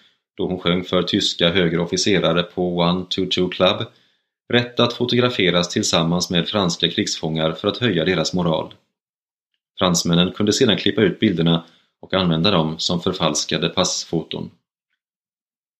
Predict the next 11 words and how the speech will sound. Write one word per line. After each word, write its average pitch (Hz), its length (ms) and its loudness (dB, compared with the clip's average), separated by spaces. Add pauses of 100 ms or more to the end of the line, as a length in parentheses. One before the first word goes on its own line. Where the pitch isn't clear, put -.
(1400)
Privatliv. 98 800 -2 (2000)
Edith 139 300 0
Piafs 90 460 0
livs 85 260 0
stora 85 480 -2
kärlek, 87 640 -4 (360)
den 87 320 0
gifte 90 460 -2
boxaren 85 600 0
Marcel 87 440 0
Cerdan, 87 520 -2